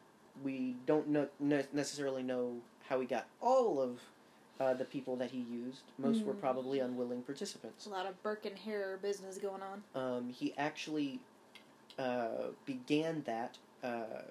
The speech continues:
Speaker 1: for Dryden when he was a part of Crimson Dawn very briefly. Um, and so that is why the Decraniated appear with Dryden on his yacht in Solo: A Star Wars Story.
Speaker 2: Mm.
Speaker 1: Um,
Speaker 2: Um, like I said, just very unsettling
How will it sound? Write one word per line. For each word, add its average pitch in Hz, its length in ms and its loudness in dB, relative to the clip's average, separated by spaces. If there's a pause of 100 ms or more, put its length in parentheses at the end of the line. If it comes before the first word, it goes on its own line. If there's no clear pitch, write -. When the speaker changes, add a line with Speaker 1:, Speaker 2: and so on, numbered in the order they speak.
(140)
Speaker 1:
for 135 220 -2
Dryden 156 560 0 (100)
when 127 160 -2
he 135 120 -4
was 127 280 -2 (100)
a - 40 -8
part 131 320 0
of 123 180 -2
Crimson 127 340 -2
Dawn 120 240 -2
very 117 200 -2
briefly. 139 560 -8 (540)
Um, 120 360 0
and 127 160 0
so 123 260 4
that 123 200 4
is 123 120 -4
why 113 320 -2 (300)
the 135 100 -2
Decraniated 120 680 -4
appear 139 540 -4 (340)
with 127 180 -4
Dryden 123 360 2
on 113 220 -10
his 110 220 -10
yacht 139 300 -2 (160)
in 117 180 -8
Solo: 120 340 -6
A 143 40 -8
Star 180 260 -4
Wars 123 240 -4
Story. - 320 -14 (420)
Speaker 2:
Mm. 226 200 2 (560)
Speaker 1:
Um, 135 640 0
Speaker 2:
Um, 220 320 -2 (100)
like 220 160 -6
I 214 60 -6
said, 180 240 -6
just 208 160 -10
very 240 640 0
unsettling 214 800 -4